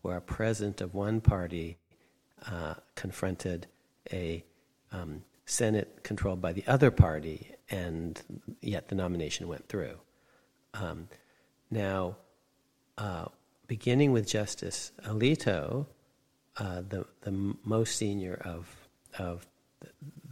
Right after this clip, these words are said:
the remaining six, um, we go back to, um, unified government. Um, the, the ones who have succeeded, um, were nominated and confirmed by presidents of the same party.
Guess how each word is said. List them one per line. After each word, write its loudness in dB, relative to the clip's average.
the -4
remaining 2
six, 2
um, -4
we 0
go 2
back 2
to, -2
um, -6
unified 4
government. -4
Um, -6
the, -6
the -4
ones 0
who 0
have 2
succeeded, -2
um, -4
were -2
nominated 0
and -6
confirmed 0
by -2
presidents -4
of -8
the -10
same 0
party. 6